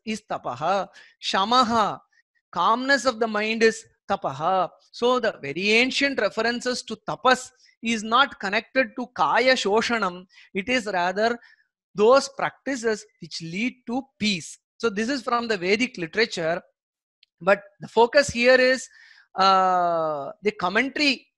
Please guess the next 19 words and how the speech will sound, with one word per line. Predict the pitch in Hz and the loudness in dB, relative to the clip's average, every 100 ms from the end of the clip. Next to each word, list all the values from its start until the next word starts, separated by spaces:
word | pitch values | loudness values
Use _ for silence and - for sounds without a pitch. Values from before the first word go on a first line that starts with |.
| _ | _
literature | 190 202 208 214 - | -2 0 2 0 0
of | 202 - | -2 -4
Yoga | 165 196 214 | -4 -2 -2
Sutra. | 214 214 - 233 170 170 - _ - _ _ _ - | -4 -6 2 4 4 0 -6 _ -20 _ _ _ -4
As | 185 226 | 0 2
I | |
mentioned, | 262 247 254 254 254 | 2 0 0 -2 -2
Vyasa's | 208 165 185 214 254 269 | -2 0 0 0 0 0
commentary | - 226 226 226 240 269 | -2 -4 -4 -8 -6 -4
is | 247 | -2
the | 208 | -4
oldest | 180 202 247 285 277 254 | 0 4 6 4 2 -4
commentary | 226 208 208 214 214 | -4 -4 -6 -6 -6
to | 202 | -4
Yoga | 175 190 196 | -4 -2 -4
Sutra, | 202 202 - 226 180 175 196 _ _ - | -6 -6 2 4 4 0 -4 _ _ 0
and | 214 226 | 0 0
which | 220 240 | -6 -6
is | 220 | -10